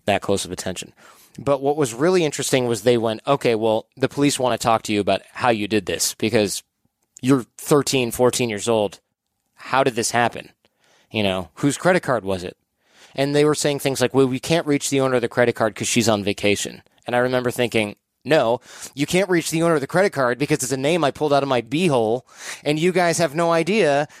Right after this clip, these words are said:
that I made this crap up and this number was mine. I wrote it down on a piece of paper after I generated it using a program on my four eighty-six computer. Come on, get with it." You know, so I was telling the police this, and they went, "Well,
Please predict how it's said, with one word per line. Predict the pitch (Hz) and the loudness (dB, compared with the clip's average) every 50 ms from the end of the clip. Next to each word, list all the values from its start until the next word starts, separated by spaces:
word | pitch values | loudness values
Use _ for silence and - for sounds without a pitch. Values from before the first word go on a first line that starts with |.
| _ | _
that | - 156 160 | -2 0 0
I | 180 190 | 0 0
made | 180 170 170 175 185 185 170 | 0 0 0 2 0 2 0
this | 180 175 - | -2 -4 -4
crap | - - - 196 180 180 175 214 | -6 -4 -2 0 0 0 0 2
up | 226 214 - | 0 2 2
and | 156 151 | 0 -2
this | 151 143 - | -2 -4 0
number | 160 165 190 185 185 | 0 0 2 2 0
was | 175 175 147 | 0 0 -2
mine. | 151 147 160 214 240 165 120 | -2 -2 0 0 0 0 -2
I | 110 107 | -2 -4
wrote | 113 127 135 147 151 160 165 | -4 -2 0 2 2 2 0
it | 160 | 0
down | 156 160 165 170 | 0 0 0 0
on | 165 160 | 0 -2
a | 151 | -2
piece | - - 165 156 - | -2 -4 -4 -2 -2
of | 156 | -2
paper | 117 147 147 185 196 - 123 120 120 | 0 0 0 0 0 0 0 0 2
after | 123 123 123 - 139 | 0 0 0 0 0
I | 135 131 | 0 0
generated | 117 123 131 131 131 131 127 120 131 120 | 0 -2 -2 2 2 2 2 2 2 2
it | 131 120 | 2 2
using | 131 123 113 131 127 | 0 -2 0 0 -2
a | 113 | -2
program | - - 143 156 180 143 123 110 113 113 110 | 0 0 2 2 2 2 2 0 0 0 0
on | 110 110 | 0 0
my | 110 107 107 104 - - - - - - - | 2 2 2 0 -2 -8 -18 -20 -20 -20 -14
four | - - - - 143 143 143 143 | -12 -10 -4 -2 0 2 2 2
eighty-six | 143 139 135 - - 151 143 - | 2 0 -2 -2 -2 0 0 0
computer. | - - 131 - 156 196 208 - - - - _ - - - - _ - | -4 -4 -4 -2 0 0 0 0 -2 -8 -20 _ -20 -20 -20 -20 _ -4
Come | - 214 240 | -2 0 2
on, | 190 123 92 101 | 0 0 -2 -2
get | 107 170 202 190 | -2 -2 -2 0
with | 185 185 - | 0 0 0
it." | 123 - - _ _ - - - - - _ | -2 -6 -6 _ _ -20 -20 -20 -20 -16 _
You | 123 127 | -2 0
know, | 127 123 123 | 0 0 2
so | - 151 | 2 2
I | 139 139 | 2 2
was | 139 131 | 2 -2
telling | - - 160 165 170 | -2 -2 -2 0 0
the | 156 135 | -2 -4
police | - - 147 170 190 - | -2 0 2 2 2 0
this, | - 127 120 113 - | 0 0 0 0 -2
and | - 147 123 123 123 | -6 -6 -8 -2 0
they | 131 131 131 | 2 2 2
went, | 131 123 120 - | 2 0 -2 -4
"Well, | 127 131 139 139 139 135 131 - | -2 0 2 2 2 2 0 -2